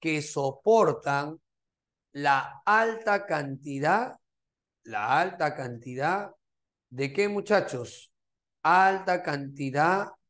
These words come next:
de metano. Soportan alta cantidad de metano, ¿ya? Ellas se llaman metanógenas. Metanógenas. ¿Estamos de acuerdo?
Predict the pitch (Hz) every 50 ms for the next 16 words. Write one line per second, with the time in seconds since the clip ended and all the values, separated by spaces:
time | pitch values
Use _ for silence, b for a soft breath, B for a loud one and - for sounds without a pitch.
0 | _ _ _ _ 117 117 135 139 131 131 127 120 123 - 123 113 107 - - _
1 | _ _ _ _ _ _ _ _ _ _ _ _ _ _ _ _ - - - _
2 | _ _ _ _ _ _ _ _ _ - - - - 175 160 151 156 165 - 208
3 | 226 226 226 226 226 220 220 226 233 226 _ _ _ _ - 202 214 220 226 214
4 | 214 208 196 196 196 170 151 147 139 139 147 143 139 139 151 160 160 165 156 147
5 | 139 147 - 143 127 117 107 - - _ _ _ _ _ _ 123 139 175 208 -
6 | - - 185 190 196 190 190 - 170 160 165 175 180 185 190 185 170 156 147 151
7 | 147 123 123 131 139 139 - - - 113 113 - - - - - - _ _ _
8 | _ _ _ _ _ _ _ 139 131 139 165 180 190 185 180 175 170 165 160 156
9 | 147 139 147 - 151 - - - - _ _ - - - _ _ _ _ _ _
10 | _ _ _ _ _ _ _ _ _ _ _ _ _ _ _ _ _ _ _ -
11 | - - 160 160 170 175 170 165 165 - 165 165 170 190 220 - - - -